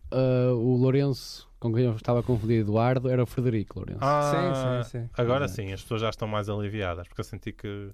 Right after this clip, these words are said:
Speaker 3: Que tem para
Speaker 1: Não,
Speaker 3: aí
Speaker 1: não.
Speaker 3: menos, menos trinta
Speaker 1: Exato,
Speaker 3: anos ou
Speaker 1: exato,
Speaker 3: quarenta,
Speaker 1: tem,
Speaker 3: é.
Speaker 1: tem, tem.
Speaker 3: Sim, sim.
Speaker 1: Mas também é tipo um, um intelectual que escreve livros e
Speaker 3: Sim.
Speaker 1: sim, pronto, e professor
Speaker 3: Só que
Speaker 1: catedrático.
Speaker 3: um é o Messi e o
Speaker 2: Não,
Speaker 3: outro é o
Speaker 2: sim,
Speaker 3: Licá.
Speaker 2: eu não
Speaker 3: É.
Speaker 2: confundi com o
Speaker 1: É,
Speaker 2: Vasco
Speaker 1: não.
Speaker 2: Lourenço, capitão de Abril, não é?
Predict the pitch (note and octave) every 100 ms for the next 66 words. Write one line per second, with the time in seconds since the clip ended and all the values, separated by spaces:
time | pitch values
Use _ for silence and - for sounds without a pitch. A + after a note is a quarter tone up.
0 | - - F3+ D3+ D3+ F#3 F3+ D#3+ C3+ -
1 | C#3+ C3+ C3 - B2+ C3 C3 A#2 A2+ A2
2 | A2+ A#2 A#2+ A2+ A2 A2 A2+ G#2+ G2 G2+
3 | G2 G2 - F#2+ - - F#2+ F#2+ - G2+
4 | - - A#2 B2 B2 A#2 G#2+ A#2 A#2 A2
5 | A2 G#2+ - G2+ G2+ G2 G2 G2+ G2+ G2
6 | - - F#2+ F#2 F#2 G2 F#2+ F2+ - -
7 | - A2 - A#2 F#2 - - F#2+ - G2
8 | A#2 G2+ - - - F#2+ - F2 - G2
9 | A2+ A2 G#2+ A2 A2+ - B2 A#2 A#2+ B2
10 | A#2+ G#2 C#3+ A2+ - A2 G#2 B2 B2 A2+
11 | A2+ A#2+ A2+ A#2 G2 A#2 A#2 G#2+ G#2 -
12 | - A2 G#2 A2 G#2+ F#2 F2 E2+